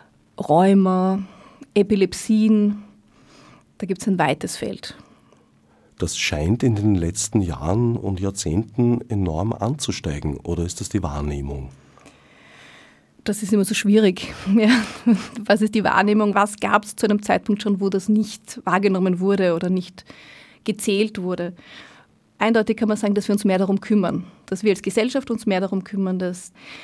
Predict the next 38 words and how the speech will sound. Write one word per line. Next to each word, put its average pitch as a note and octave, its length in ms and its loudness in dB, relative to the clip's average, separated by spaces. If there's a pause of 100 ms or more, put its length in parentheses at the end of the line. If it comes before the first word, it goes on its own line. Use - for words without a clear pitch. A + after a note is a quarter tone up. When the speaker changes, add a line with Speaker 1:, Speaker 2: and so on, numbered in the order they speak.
(180)
Speaker 1:
das - 120 -10
Gesundheitswesen G3 600 -2
sich G3 140 -8
mehr F#3+ 140 0
darum F#3 240 -4
kümmert, F#3 480 -4
dass F#3 540 -6
auch F#3 100 -8
die G#3+ 100 -6
Psychologie G#3 720 -2 (140)
mehr F3+ 500 0 (200)
Augenmerk E3 680 -2
auf E3+ 280 -4
chronische F#3+ 340 -2
Erkrankungen F#3 500 -6
hat. G#3+ 160 -6 (520)
Das - 120 -4
hat A3+ 80 0
natürlich A#3 340 4
auch A3 60 0
mit A3 160 2
den A3 80 2
medizinischen G#3+ 500 0
Erfolgen G#3 440 0
zu - 120 -8
tun. G#3 220 -2
Menschen F#3 300 0
mit G3+ 100 -2
chronischen F#3+ 400 -4
Erkrankungen G3 800 -4 (400)
leben F#3+ 340 2
länger D3 380 0 (180)
und G#3 140 -10
leben G#3 260 2
besser A#3 640 -2 (520)
und G#3+ 160 -4
sind G#3 280 0
im, G#3 320 0